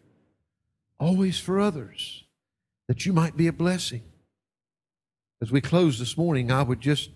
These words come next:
ask, first of all, this very simple question. You see, I know everybody under the sound of my voice has received wonderful gifts from God. Just your sheer existence in being here today,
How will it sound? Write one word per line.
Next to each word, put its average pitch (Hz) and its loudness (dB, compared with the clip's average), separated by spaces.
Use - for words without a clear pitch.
ask, 139 2
first - -2
of 113 -2
all, 113 2
this 117 -2
very 127 0
simple - -4
question. 101 -4
You 123 -2
see, 147 0
I 147 2
know 139 0
everybody 147 2
under 120 -2
the 104 -6
sound 143 -2
of 127 -2
my 135 2
voice 120 -4
has 110 0
received 104 -2
wonderful 117 -2
gifts 110 -2
from 101 -10
God. 95 -2
Just 143 0
your 139 0
sheer 160 0
existence 123 -2
in 107 -2
being 127 2
here 127 -2
today, 123 -4